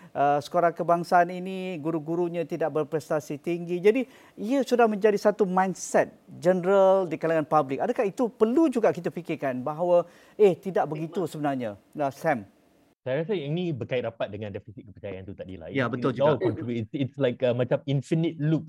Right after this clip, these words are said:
Speaker 2: kan. Dia macam
Speaker 1: Ya.
Speaker 2: bersambung.
Speaker 1: Ya.
Speaker 2: It's just connected to one another. But I think macam, uh, Datuk Sakina and, uh, Hafizah was saying just now, I think, uh, what I see is the, one of the biggest flaw that they need to address is how are they communicating these ideals?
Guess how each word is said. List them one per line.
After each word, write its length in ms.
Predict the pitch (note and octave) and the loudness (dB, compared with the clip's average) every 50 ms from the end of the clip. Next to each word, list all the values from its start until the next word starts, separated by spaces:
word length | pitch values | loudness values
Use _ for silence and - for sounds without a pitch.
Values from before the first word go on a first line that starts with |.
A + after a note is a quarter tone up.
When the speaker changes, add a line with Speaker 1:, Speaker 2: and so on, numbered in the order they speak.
| - | -6
Speaker 2:
kan. 160 | - D#3 C#3+ B2 | -4 -4 -4 -2
Dia 80 | C3+ | -6
macam 320 | C#3 C#3 - D3+ C#3+ D3+ D3 | -6 -2 -4 -4 -4 -4 -12
Speaker 1:
Ya. 160 | - C3 B2+ | -12 -8 -8
Speaker 2:
bersambung. 480 | C3+ - D3+ C#3+ C3+ D#3 D3 C#3 C#3 | -4 -4 -4 -2 0 2 2 2 2
Speaker 1:
Ya. 80 | D3 C3+ | -2 -4
Speaker 2:
It's 160 | B2 A#2 - | -4 -4 -4
just 160 | D3+ C#3+ - | -4 -4 -4
connected 480 | - A#2+ A#2 A#2+ B2 - _ - C3+ - | -6 -6 -6 -6 -8 -10 _ -6 -6 -6
to 80 | - A#2 | -6 -8
one 240 | G#2 G#2 G#2+ G#2 | -8 -8 -8 -8
another. 400 | F#2+ F2+ F#2 F2 E2+ G2+ F#2+ E2+ - _ _ _ _ _ _ _ | -10 -10 -12 -10 -8 -8 -8 -8 -10 _ _ _ _ _ _ _
But 160 | - D3+ D#3 D#3 | 0 2 2 2
I 40 | D#3 | 2
think 240 | - A3+ G#3 F#3 - - - _ _ _ _ _ _ _ _ - | 0 0 0 -2 -2 -6 -12 _ _ _ _ _ _ _ _ -8
macam, 320 | C3 B2+ - F#3 D#3+ D#3 C3+ | -6 -2 -2 -2 -2 0 -2
uh, 480 | B2 B2 B2 A#2+ A#2+ A#2 A2+ A2 - - _ | -4 -4 -4 -4 -4 -6 -8 -10 -14 -16 _
Datuk 320 | - A#2+ G#2+ - - - | -8 -8 -6 -8 -10 -14
Sakina 640 | A#2 G#2 - A#2+ A2+ B2 A#2+ A#2 A2+ A2+ A2+ A2 G#2+ | -14 -12 -8 -6 -6 -4 -4 -4 -4 -4 -4 -4 -4
and, 240 | G#2 G2+ G2 F#2+ G2 | -4 -6 -6 -6 -6
uh, 240 | G2 G2 F#2+ G2 G2 F#2 | -6 -6 -6 -6 -6 -8
Hafizah 400 | F#2 F2+ G#2 A2 G#2+ A#2+ A2 G2 | -10 -8 -6 -6 -4 -4 -4 -6
was 40 | - - | -4 -6
saying 160 | A2 A2 A2 | -6 -6 -6
just 160 | G2+ G2 - | -8 -8 -8
now, 240 | A#2 A2 G#2 G2+ G#2 | -6 -6 -4 -4 -6
I 80 | A#2+ - | -6 -8
think, 80 | - _ - | -10 _ -8
uh, 240 | G#2+ B2+ B2 - _ _ | -8 -8 -8 -10 _ _
what 400 | - - D#3+ D3 C#3 G3+ A3 - | -20 -14 -6 0 0 0 0 2
I 240 | A2+ B2+ C#3+ D#3+ E3+ D#3+ D#3+ | 2 4 4 4 2 0 0
see 400 | F#3+ F#3 D#3+ B2+ G#2 G2 F#2+ G2+ | 0 2 2 2 0 0 -2 -4
is 160 | A2 G#2+ - _ | -4 -6 -6 _
the, 240 | - A2 G2+ A#2 A#2 | -12 -8 -6 -4 -4
one 160 | A#2 B2+ C#3+ | -2 -2 -2
of 80 | C#3+ G2 | -2 -2
the 80 | F#2 A2 | -4 -6
biggest 400 | F2 - A2+ G#2+ C3+ B2+ - _ | -4 -4 -2 0 -2 -2 -2 _
flaw 240 | - A#2 G2+ F#2+ G2 F2+ | -4 -2 -2 -2 -2 -4
that 80 | G2+ G2 | -4 -4
they 80 | G#2 | -4
need 240 | G2+ G#2 C3+ D#3+ D#3 | -4 -4 -4 -6 -6
to 80 | A#2+ G2+ | -6 -8
address 320 | G2 G2 - A#2 G#2+ - | -8 -4 -2 -2 -2 -2
is 160 | - F#2+ - _ _ _ _ _ _ _ _ _ _ _ _ _ _ - | -4 -10 -10 _ _ _ _ _ _ _ _ _ _ _ _ _ _ 2
how 160 | D3 A3 C4 | 2 4 6
are 80 | A#3 | 6
they 160 | F3+ E3 F#3+ - | 6 4 4 2
communicating 640 | - C#3 B2+ C#3+ D3+ B2+ - B2 A2+ - B2+ A#2+ | 0 -2 0 0 -2 0 -2 -4 -4 -4 -6 -6
these 160 | G#2 A2+ G#2 - | -6 -8 -8 -6
ideals? 400 | - G2 G2 G2+ G2+ F#2+ F2 | -8 -6 -4 -4 -4 -4 -6